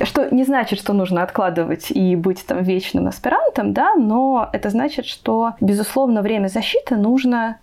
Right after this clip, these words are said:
нужно планировать и нужно соотносить с, э, вот разными другими жизненными обстоятельствами. Например, подаваться, искать работу в индустрии,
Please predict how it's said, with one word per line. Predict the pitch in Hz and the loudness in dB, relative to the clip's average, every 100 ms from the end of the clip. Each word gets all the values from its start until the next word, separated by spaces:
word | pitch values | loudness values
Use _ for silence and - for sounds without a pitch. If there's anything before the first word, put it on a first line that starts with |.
| - | 0
нужно | 240 269 247 | 4 4 4
планировать | 208 214 208 311 370 254 - | 2 2 2 2 2 0 0
и | |
нужно | 202 247 247 208 | 2 2 2 0
соотносить | - 196 196 190 - - 226 | 0 -2 -2 -4 -4 -2 -2
с, | - - 196 | -2 -4 0
э, | 190 196 185 180 247 330 185 - - | 0 2 2 2 2 0 -4 -10 -4
вот | 277 285 | -2 0
разными | 170 170 190 92 | 0 0 0 0
другими | 180 185 185 - 180 90 | -2 -2 -2 0 0 -2
жизненными | 180 - - 90 - 185 | -2 -2 0 0 0 -2
обстоятельствами. | - 185 - 190 - - - - - - | -4 -2 -2 -4 -10 -10 -6 -6 -6 -4
Например, | 196 190 185 202 214 - | -2 0 0 0 -2 -4
подаваться, | - 190 190 185 - | -4 -2 0 -2 -4
искать | - - 190 | -4 -4 -2
работу | 190 185 190 190 185 175 185 - | -2 0 -2 -2 -2 -2 -4 -4
в | 185 185 185 - - - - - | -2 -2 -2 -2 -4 -4 -6 -2
индустрии, | 214 202 202 - 311 339 285 | 0 0 0 0 2 2 0